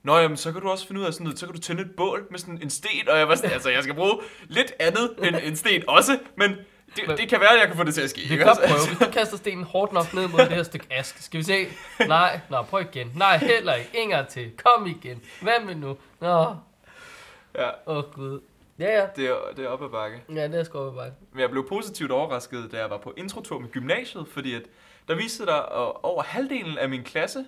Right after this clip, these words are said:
Speaker 1: øh, havde været spejdere eller var spejdere. Så der var vi sådan rimelig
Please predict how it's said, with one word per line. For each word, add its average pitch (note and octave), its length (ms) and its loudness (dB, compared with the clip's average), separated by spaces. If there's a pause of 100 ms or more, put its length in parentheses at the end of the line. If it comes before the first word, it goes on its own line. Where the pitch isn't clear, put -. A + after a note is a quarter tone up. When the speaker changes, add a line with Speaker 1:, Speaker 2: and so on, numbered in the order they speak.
(520)
Speaker 1:
øh, C3 240 0
havde D3+ 180 0
været C#3 180 0
spejdere G3 480 0
eller E3+ 260 0
var A#3 120 2
spejdere. A2+ 520 -2 (680)
Så - 220 0
der F3+ 140 4
var A#3 100 2
vi G#3 80 -6
sådan F#3 260 -6
rimelig A#3 300 -4